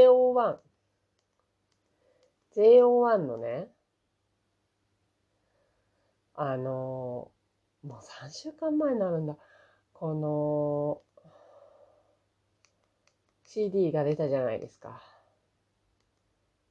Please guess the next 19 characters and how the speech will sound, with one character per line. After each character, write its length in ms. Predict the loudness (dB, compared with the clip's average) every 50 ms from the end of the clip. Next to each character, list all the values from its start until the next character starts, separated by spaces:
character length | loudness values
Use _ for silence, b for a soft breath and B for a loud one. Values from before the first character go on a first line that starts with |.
| _ _ -10
ね、 240 | -8 -8 -8 -10 -14 _ _ _
シ 160 | _ -14 -12
ー 40 | -10
デ 40 | -10
ィ 40 | -10
ー 40 | -10
買 140 | -10 -6 -4
い 40 | -2
ま 120 | -2 -2
し 80 | -4 -6
た 80 | -10
よ。 140 | -10 -10 -10 -16 _ _ _ _ _ _
買 140 | -8 -6
い 20 | -2
ま 160 | -2 -2 -4
し 60 | -4
た 100 | -10 -10
け 100 | -8 -8
ど、 80 | -8